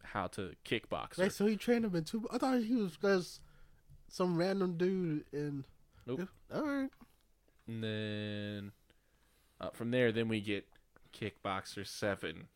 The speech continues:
Speaker 2: Ah, yes.
Speaker 1: The film we enjoyed today.
Speaker 2: <laughs>
Speaker 1: So, Kickboxer seven,
Speaker 2: Kickboxer
Speaker 1: Retaliation.
Speaker 2: Retaliation.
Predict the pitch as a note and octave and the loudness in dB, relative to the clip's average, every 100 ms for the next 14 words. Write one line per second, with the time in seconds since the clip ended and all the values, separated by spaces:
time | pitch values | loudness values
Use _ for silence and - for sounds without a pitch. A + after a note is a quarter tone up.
0 | - - A#2+ C#3+ D3+ D3 C#3+ C3+ C3 A#2+ | -20 -6 6 10 12 12 12 10 8 6
1 | A#2 G#2 - - - - - A#2+ B2+ - | 2 0 -4 -12 -14 -14 -2 8 8 10
2 | E3+ E3 D3+ C3 E3 D3+ B2 G#2+ A2+ A#2 | 10 10 8 0 0 0 -2 -2 0 2
3 | A2 G2+ - - - - - - A2+ F#2+ | 2 0 -2 -12 -20 -20 -20 -8 -6 -4
4 | - - - F#3+ A3 G#3 A#3 - A#3+ - | -6 -8 2 8 12 12 12 10 8 8
5 | A3+ G#3 - - - - - - - F#3 | 4 2 -2 -8 -12 -20 -20 -16 -2 8
6 | D#3+ A2+ F#2+ - - F#3 - F3+ E3 D3 | 8 8 2 -2 2 2 8 8 8 4
7 | C3 C#3+ C3 A2 F#2+ G2 A2+ A#2 C3 B2+ | 2 6 6 4 0 2 4 8 8 8
8 | A2+ G#2 A2 - A#2+ C#3+ C3+ C#3+ C#3+ C3 | 4 2 0 -2 4 8 10 10 8 4
9 | A2+ | -4